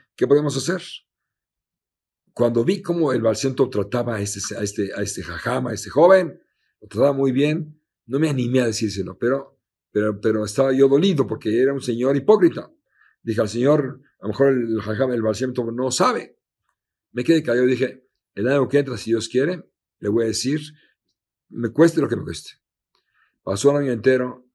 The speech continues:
Cuando llegó el, el Baal Shem Tov, volví a ver cómo el, el Baal Shem Tov trataba increíblemente a ese jajam, de una manera increíble, sin saber cómo era él, era un hipócrita. Ya no podía, no, no podía animarme. El caso es que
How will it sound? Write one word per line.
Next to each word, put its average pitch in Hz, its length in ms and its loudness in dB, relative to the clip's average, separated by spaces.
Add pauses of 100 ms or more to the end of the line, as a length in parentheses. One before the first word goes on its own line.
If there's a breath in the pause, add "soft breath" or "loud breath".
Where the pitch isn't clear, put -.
(360)
Cuando 101 200 -2
llegó 110 260 2
el, 127 80 2
el 110 380 -2
Baal 101 160 -4
Shem 117 320 -6
Tov, 104 340 -4
volví 107 460 0
a 117 40 6
ver 117 160 2
cómo 123 280 -4
el, 110 100 -10
el 101 100 -6
Baal 101 140 -4
Shem 117 160 -8
Tov 101 140 -16
trataba 110 320 -2 (220 soft breath)
increíblemente 120 760 0
a - 20 2
ese 110 160 -4
jajam, 107 520 -6 (240 loud breath)
de 113 80 -4
una 117 80 -2
manera 113 180 -2
increíble, 113 220 -2
sin 120 180 -2
saber 151 360 6
cómo 190 200 2
era 226 340 2
él, 208 120 4
era 208 120 4
un 214 80 4
hipócrita. 180 640 2 (920)
Ya - 300 0 (160)
no 135 120 -2
podía, 135 300 -2
no, 139 240 -8
no 131 160 -4
podía 131 240 -2
animarme. 123 500 -4
El 110 80 -6
caso 135 220 -4
es 135 100 -8
que - 260 -6